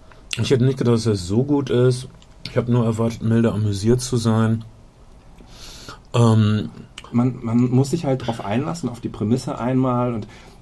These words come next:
Speaker 2: der, die Hauptkritik, die im Netz geäußert worden ist, oder eine der Hauptkritiken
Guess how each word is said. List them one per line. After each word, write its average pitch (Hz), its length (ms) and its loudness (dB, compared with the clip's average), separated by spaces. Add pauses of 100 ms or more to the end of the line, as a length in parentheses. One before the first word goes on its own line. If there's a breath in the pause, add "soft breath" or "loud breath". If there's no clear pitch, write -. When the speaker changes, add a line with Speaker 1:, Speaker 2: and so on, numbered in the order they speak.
(120)
Speaker 2:
der, 117 320 -2
die 107 240 -4
Hauptkritik, 139 640 -4
die 113 320 2
im 104 300 -4
Netz 123 280 -4
geäußert 110 580 -4
worden 107 300 -4
ist, 117 100 -6
oder 113 200 -2
eine 120 200 0
der 117 120 0
Hauptkritiken 117 680 -4